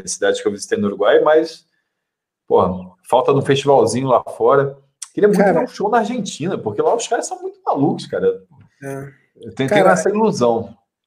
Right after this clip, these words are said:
Speaker 2: é porque a gente já tem outro projeto de viagem, né? Porque senão a gente podia muito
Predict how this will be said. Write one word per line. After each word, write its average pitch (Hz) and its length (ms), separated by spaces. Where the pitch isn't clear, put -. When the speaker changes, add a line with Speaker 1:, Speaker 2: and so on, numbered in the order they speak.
Speaker 2:
é 170 40
porque 170 140
a 214 60
gente 220 120
já 226 120
tem 233 200
outro 226 280
projeto 185 500
de 190 140
viagem, 156 440
né? 143 140
Porque - 160
senão 160 240
a - 20
gente 170 180
podia 170 260
muito 165 1200